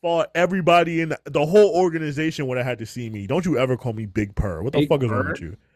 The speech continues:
Speaker 2: Nah, uh, nah. And I got a
Speaker 1: Uh,
Speaker 2: girlfriend? Nah.
Speaker 1: <laughs> You know? It was, speaking, going back to crying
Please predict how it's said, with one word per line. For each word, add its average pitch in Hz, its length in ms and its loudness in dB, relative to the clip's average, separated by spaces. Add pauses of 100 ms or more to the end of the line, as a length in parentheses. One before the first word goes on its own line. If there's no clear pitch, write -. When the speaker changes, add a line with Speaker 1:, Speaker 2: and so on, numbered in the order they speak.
(120)
Speaker 2:
Nah, 87 460 -10 (240)
uh, 98 100 -8
nah. 82 400 -10 (640)
And 120 100 -2
I 160 60 0
got 170 120 0
a - 40 0
Speaker 1:
Uh, - 20 -4
Speaker 2:
girlfriend? 147 540 0 (420)
Nah. 67 300 -16 (200)
Speaker 1:
<laughs> 104 120 -6 (1200)
You 117 120 -6
know? 107 340 -4 (1500)
It 127 60 0
was, 127 260 0 (200)
speaking, 175 360 0
going 190 240 6
back 165 160 4
to 135 100 -6
crying 160 560 -2